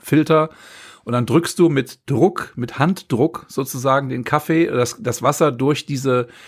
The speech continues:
durch dieses Kaffeepulver und am anderen Ende kommt halt heißer Espresso raus.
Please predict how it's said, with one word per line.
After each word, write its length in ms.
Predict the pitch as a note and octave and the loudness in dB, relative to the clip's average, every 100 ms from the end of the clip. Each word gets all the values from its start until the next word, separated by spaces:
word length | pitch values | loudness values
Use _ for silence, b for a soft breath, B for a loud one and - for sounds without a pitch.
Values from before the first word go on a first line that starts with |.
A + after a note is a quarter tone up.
| B B | B B
durch 140 | B2+ - | -6 -4
dieses 180 | A#2+ | -6
Kaffeepulver 680 | - D3+ C#3+ - A#2+ A2+ C#3+ | -2 0 0 2 2 4 2
und 120 | C3 | 0
am 100 | B2 | -2
anderen 240 | A#2 D3 C3 | 0 -2 0
Ende 160 | C3+ B2+ | 0 0
kommt 240 | C3+ C3+ | 0 2
halt 220 | C3 B2 - | 0 -2 -4
heißer 280 | A#2+ - B2+ | -2 0 -4
Espresso 380 | B2 D3 C3+ G2 | -2 -4 -4 -6
raus. 380 | F2 - - | -8 -10 -16